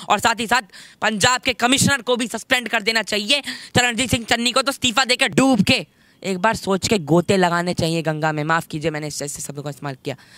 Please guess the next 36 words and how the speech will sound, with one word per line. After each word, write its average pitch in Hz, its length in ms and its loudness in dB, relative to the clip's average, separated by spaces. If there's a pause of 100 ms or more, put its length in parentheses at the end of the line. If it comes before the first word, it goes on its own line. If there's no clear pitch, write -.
(220)
गंगा 196 320 4
मैया 196 360 4
भी 190 120 -6
उनके 196 220 -8
पापों 185 340 -2
का 220 200 0 (1120)
व्याख्यान 175 360 0
नहीं 175 220 -2
करेगी। 196 300 -2
गंगा 175 260 -4
मैया 180 260 0
भी 180 80 -2
कहेगी, 170 460 0 (280)
"अरे 226 240 2
पापी, 214 480 0 (280)
तू 226 80 -6
तो 233 120 2
अपने 233 180 0
प्रधानमंत्री 220 720 0
को 311 100 4
नहीं 285 200 0
बचा 247 260 2
पाया, 202 320 0 (440)
तू 208 80 -8
मेरे 196 320 -2
पास 220 300 0
क्या 226 140 2
आ 190 80 0
रहा 175 220 0
है?" 151 160 -4
गंगा 233 600 -2
मैया 233 400 2
भी 302 80 -2
यही 269 320 -2
व्याख्यान 226 460 0
करेगी। 220 500 0